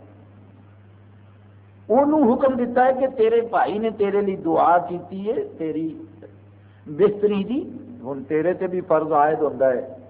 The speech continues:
تو بھی انہوں اگوں کہہ دے، یہدیکم اللہ ویصلح بالکم، اللہ تینوں بھی خطرہ ٹل جائے تے اپنی حمد و ثنا بیان کرن دی، اپنی تعریف کرن دی، اپنا شکریہ ادا کرن دی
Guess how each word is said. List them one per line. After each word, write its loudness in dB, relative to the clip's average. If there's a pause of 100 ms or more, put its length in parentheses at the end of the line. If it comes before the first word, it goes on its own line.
(120)
تو -4
بھی -8
انہوں -2
اگوں 0
کہہ 2
دے، -4
یہدیکم -2
اللہ 2 (180)
ویصلح -6 (140)
بالکم، 0 (1600)
اللہ 4 (180)
تینوں -2
بھی -4 (560)
خطرہ 2 (140)
ٹل 2
جائے 2
تے -4
اپنی -2 (180)
حمد -6
و 4 (100)
ثنا 6
بیان 0
کرن -2
دی، -4
اپنی -4
تعریف 0
کرن -2
دی، 0
اپنا 0
شکریہ -2
ادا 4
کرن -4
دی -4